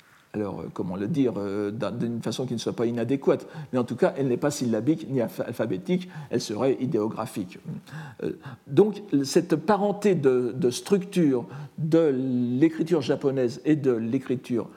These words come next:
indienne fait dire à J N que les waka fonctionnent comme,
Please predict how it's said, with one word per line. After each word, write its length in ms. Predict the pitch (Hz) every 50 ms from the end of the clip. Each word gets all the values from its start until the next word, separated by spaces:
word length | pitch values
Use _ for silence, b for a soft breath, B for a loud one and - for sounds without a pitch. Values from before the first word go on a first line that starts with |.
| B B _ -
indienne 540 | 123 123 120 123 139 170 202 220 226 226 B B B B B
fait 220 | - - - 202 190
dire 220 | 175 190 180 139
à 80 | 117 117
J 240 | 120 117 123 117
N 260 | 147 196 220 214 208 196
que 120 | - - 208
les 540 | 202 185 165 143 147 156 160 156 131 - -
waka 600 | - 165 175 123 123 123 123 - - 202 220 240 214 B B 156 147 B _
fonctionnent 920 | - - - 175 160 151 143 - - - - 190 202 220 220 226 202 175 B B B B B B _ _ _
comme, 380 | - 208 220 226 214 196 123